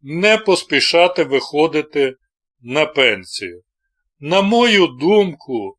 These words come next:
не виходити на пенсію і продовжувати працювати вигідно тим, у кого висока зарплата.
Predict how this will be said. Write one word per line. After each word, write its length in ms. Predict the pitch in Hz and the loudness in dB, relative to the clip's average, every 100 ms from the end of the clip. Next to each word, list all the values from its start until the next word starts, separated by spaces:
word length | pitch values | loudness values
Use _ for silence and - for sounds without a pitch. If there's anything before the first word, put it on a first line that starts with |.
| _ | _
не 300 | 139 156 185 | -10 -2 2
виходити 680 | 175 190 208 208 185 180 170 | 2 0 4 4 4 0 0
на 120 | 170 | -2
пенсію 600 | 165 190 180 - 165 160 | 0 0 0 -2 -2 -2
і 120 | 165 165 | -4 -6
продовжувати 840 | 165 175 160 190 175 170 160 165 | -2 -2 2 4 4 2 0 -2
працювати 840 | - 160 147 156 151 190 185 151 | -2 -2 -2 -2 0 2 2 0
вигідно 680 | 135 139 175 170 143 143 135 127 _ | -2 -2 -2 -2 -2 -4 -6 -6 _
тим, 400 | 170 196 170 98 _ _ _ _ | 0 2 0 -6 _ _ _ _
у 200 | 156 165 | -4 -4
кого 440 | - 170 190 190 170 | 0 4 6 6 2
висока 560 | 147 - 160 160 165 | 0 0 0 2 0
зарплата. 680 | 127 139 - 123 101 - 90 | 0 -2 -2 -2 -2 -4 -16